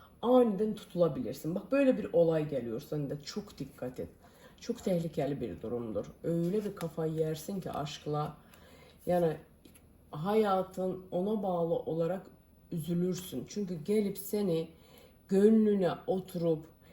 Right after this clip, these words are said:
şeytani şekilde ruhuna sahip olup sonra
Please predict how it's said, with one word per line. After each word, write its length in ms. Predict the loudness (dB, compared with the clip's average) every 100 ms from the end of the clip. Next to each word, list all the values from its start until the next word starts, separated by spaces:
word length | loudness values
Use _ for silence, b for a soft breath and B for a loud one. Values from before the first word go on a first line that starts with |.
| B
şeytani 640 | -6 0 2 2 -2 -2 -2
şekilde 720 | -4 -6 -4 -4 -2 -4 -6 B B B
ruhuna 500 | 0 2 2 2 2
sahip 480 | 0 -2 0 0 0
olup 260 | 0 -2 -4
sonra 840 | -12 -4 0 2 2 2 2 -2